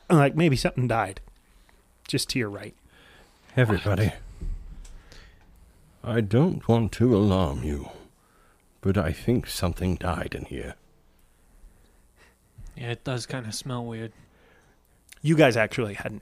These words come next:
Speaker 1: noticed it.
Speaker 2: Do you smell that?
Speaker 3: It does kinda smell weird.
Speaker 2: I turn,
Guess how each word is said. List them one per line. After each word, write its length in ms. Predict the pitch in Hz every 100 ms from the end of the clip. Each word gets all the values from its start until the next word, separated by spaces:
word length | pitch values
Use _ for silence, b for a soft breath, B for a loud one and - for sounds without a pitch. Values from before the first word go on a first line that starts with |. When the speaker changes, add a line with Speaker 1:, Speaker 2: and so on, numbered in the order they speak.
| -
Speaker 1:
noticed 300 | - - - -
it. 100 | - - - _ _ _ B B B -
Speaker 2:
Do 80 | 131
you 160 | 214 214
smell 320 | - 160 120
that? 280 | 143 202 - - B B B B B B B B B B - - - -
Speaker 3:
It 160 | 135 -
does 220 | 135 117
kinda 240 | 123 101
smell 320 | - 151 120 104
weird. 240 | 98 98 -
Speaker 2:
I 140 | 104
turn, 320 | 107 131 117